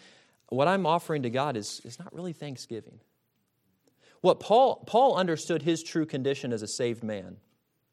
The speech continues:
I mean, he gave us, he gave us the book of Romans. In, in Romans seven, he reveals that even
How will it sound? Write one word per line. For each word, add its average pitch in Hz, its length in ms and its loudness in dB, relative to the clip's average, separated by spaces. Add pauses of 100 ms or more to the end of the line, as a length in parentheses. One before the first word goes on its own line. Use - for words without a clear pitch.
(400)
I 147 100 0
mean, 156 120 0
he 175 120 -2
gave 175 220 2
us, 165 180 -2
he 147 100 -6
gave 165 180 0
us 156 140 -2
the 147 100 -2
book 156 200 -2
of 120 140 -2
Romans. 135 640 -6 (800)
In, 143 240 -2
in 147 120 -2
Romans 160 340 2
seven, 120 600 0 (600)
he 156 160 -4
reveals 143 520 2
that 120 280 0
even 175 540 -4